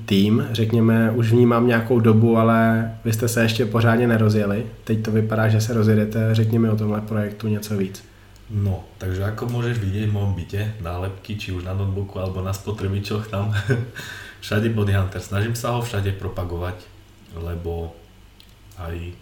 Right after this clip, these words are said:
Speaker 2: myslím si, že je to o tom. Dobrý tím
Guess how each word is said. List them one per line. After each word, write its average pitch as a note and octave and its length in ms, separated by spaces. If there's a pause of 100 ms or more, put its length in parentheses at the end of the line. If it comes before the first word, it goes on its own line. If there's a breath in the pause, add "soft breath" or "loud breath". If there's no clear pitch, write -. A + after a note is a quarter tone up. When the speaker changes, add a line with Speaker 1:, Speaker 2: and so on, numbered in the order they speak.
(920 loud breath)
Speaker 2:
myslím A#2 320
si, A#2 80
že A2 160
je A2+ 80
to - 160
o F#2 80
tom. E2 240 (240)
Dobrý F#2+ 480
tím A2 400